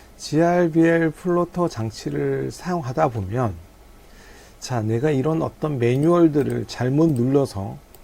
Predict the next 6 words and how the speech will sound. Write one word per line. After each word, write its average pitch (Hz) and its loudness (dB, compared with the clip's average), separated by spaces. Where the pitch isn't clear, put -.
이거 127 -4
지금 127 -8
제가 123 -6
한번 127 -4
잘못 131 -2
눌러서 135 -2